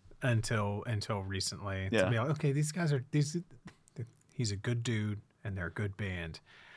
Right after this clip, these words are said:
Speaker 1: I
Speaker 2: I don't know. I don't remember wh-, why I would have thought that, but that's the overriding emotion that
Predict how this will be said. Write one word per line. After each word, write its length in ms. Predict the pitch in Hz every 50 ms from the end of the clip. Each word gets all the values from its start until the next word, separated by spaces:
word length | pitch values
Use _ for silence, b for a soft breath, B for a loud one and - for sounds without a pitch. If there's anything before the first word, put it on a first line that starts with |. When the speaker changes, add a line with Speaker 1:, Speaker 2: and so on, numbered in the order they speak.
| B B B B B B -
Speaker 1:
I 280 | - 110 110 110 110 - - _ -
Speaker 2:
I 60 | 139
don't 120 | 151 175
know. 100 | 170 160
I 80 | - -
don't 120 | 156 160
remember 280 | 151 160 151 147 135 135
wh-, 240 | 143 - - - -
why 340 | 120 123 139 143 147 143 143
I 20 |
would 140 | 135 131 127
have 100 | 135 -
thought 200 | 135 139 143 -
that, 240 | 113 113 107 - -
but 100 | 117 -
that's 220 | 135 127 - -
the 120 | - 117
overriding 600 | - 107 131 127 127 131 139 131 123 127 127 113 - - _ _ _ _ _
emotion 460 | 135 127 120 123 131 135 - 135 127
that 120 | 123 117